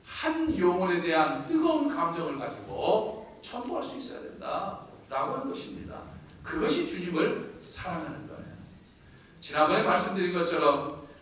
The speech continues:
이천십팔 년 새생명 축제 행복의 초대를 준비하면서 여러분들 이 기간 동안 입을 열어서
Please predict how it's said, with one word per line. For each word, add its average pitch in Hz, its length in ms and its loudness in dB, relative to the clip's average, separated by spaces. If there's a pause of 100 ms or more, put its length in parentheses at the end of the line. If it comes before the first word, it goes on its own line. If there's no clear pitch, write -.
이천십팔 185 640 2
년 170 200 4
새생명 190 420 -2
축제 160 760 0 (100)
행복의 220 540 6
초대를 202 380 2
준비하면서 - 1200 -2 (180)
여러분들 - 720 -2 (280)
이 190 160 -4
기간 180 340 4
동안 156 520 2
입을 170 280 -4
열어서 - 640 -2